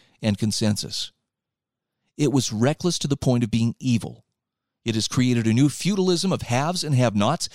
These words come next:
essentials and unessentials, us and them, the served and the servers, the rulers and the ruled, all defined in the edicts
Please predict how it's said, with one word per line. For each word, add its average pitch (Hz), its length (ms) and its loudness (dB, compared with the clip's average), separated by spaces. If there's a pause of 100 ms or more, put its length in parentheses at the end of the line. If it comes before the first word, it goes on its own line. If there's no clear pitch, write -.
(120)
essentials 180 600 -2
and 156 80 -2
unessentials, 131 640 -2 (260)
us 185 320 2
and 165 260 0
them, 110 300 2 (120)
the 139 100 2
served 196 480 0
and 175 140 2
the 170 40 2
servers, 92 540 -2 (300)
the 117 100 4
rulers 175 560 2
and 131 140 2
the 113 80 2
ruled, 101 460 -2 (920)
all 110 160 2
defined 156 480 2
in 139 80 4
the 156 180 0
edicts 123 360 0